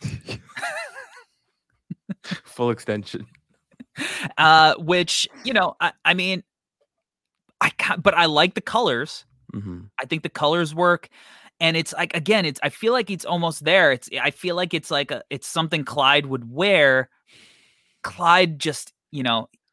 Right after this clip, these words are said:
Speaker 1: his tailor probably knows a little bit better what works and what doesn't. This seems like this is the first outlandish thing he's really going for. And sometimes,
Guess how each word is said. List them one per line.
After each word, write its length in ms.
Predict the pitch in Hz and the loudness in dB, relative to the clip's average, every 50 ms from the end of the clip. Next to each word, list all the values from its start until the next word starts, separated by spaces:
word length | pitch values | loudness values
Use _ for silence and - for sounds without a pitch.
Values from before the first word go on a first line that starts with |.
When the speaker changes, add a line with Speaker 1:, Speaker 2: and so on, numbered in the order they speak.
| _ _ _ _ _ _ - | _ _ _ _ _ _ -14
Speaker 1:
his 260 | - - 120 120 - | -8 -6 -6 -6 -6
tailor 440 | - - 147 139 139 135 120 117 110 | -4 -2 2 2 2 4 2 0 -2
probably 520 | - - 131 120 120 113 117 123 120 117 | -2 -2 0 0 0 0 -2 -4 -4 -4
knows 320 | 120 120 117 113 113 110 117 | -2 -2 -2 -2 -2 -4 -6
a 60 | 110 | -10
little 320 | 113 117 120 123 117 117 | -8 -6 -6 -4 -4 -4
bit 200 | 113 120 113 - _ - _ _ _ _ _ _ _ | -4 -6 -6 -6 _ -14 _ _ _ _ _ _ _
better 240 | - 117 113 110 107 | -2 -2 0 0 -2
what 260 | 107 117 113 - - | -2 -4 -4 -4 -4
works 320 | 117 117 113 110 107 - - | -2 0 0 0 0 -2 -6
and 100 | 110 110 | -4 -4
what 180 | 104 92 - | -4 -2 2
doesn't. 440 | 147 143 143 135 131 123 113 85 - | 4 4 4 4 2 0 -2 -2 -2
This 140 | 127 - - | -4 -4 -2
seems 360 | - - 131 120 120 113 120 | -2 0 0 0 0 2 2
like 240 | 123 113 110 110 - | 2 2 2 2 0
this 160 | 135 127 - | -2 -2 -2
is 100 | 135 123 | -4 -2
the 100 | 113 123 | -2 -2
first 360 | - - - 131 123 117 - - 135 | -2 0 2 2 2 2 2 2 2
outlandish 680 | 120 117 - 123 120 113 113 113 113 110 104 - - | 2 2 2 0 0 2 2 2 2 2 0 -2 -2
thing 260 | - 123 117 110 104 107 | -2 0 0 0 0 0
he's 240 | 117 113 110 107 | 0 -2 -2 0
really 280 | 117 113 110 107 107 110 | 0 0 0 0 0 2
going 320 | 101 117 117 117 120 120 | 4 4 4 6 4 2
for. 360 | - - 135 127 123 123 - _ _ - - - - - - - _ - | 2 0 2 4 4 4 2 _ _ -20 -20 -20 -20 -20 -20 -14 _ -2
And 520 | 131 120 113 110 110 110 107 110 107 - _ _ _ _ _ _ _ _ _ - | 0 2 4 4 2 2 0 -2 -4 -4 _ _ _ _ _ _ _ _ _ -8
sometimes, 840 | - - 160 160 165 160 175 160 156 156 147 147 147 139 - - | -4 0 0 2 4 6 6 6 6 6 4 2 0 -2 -4 -6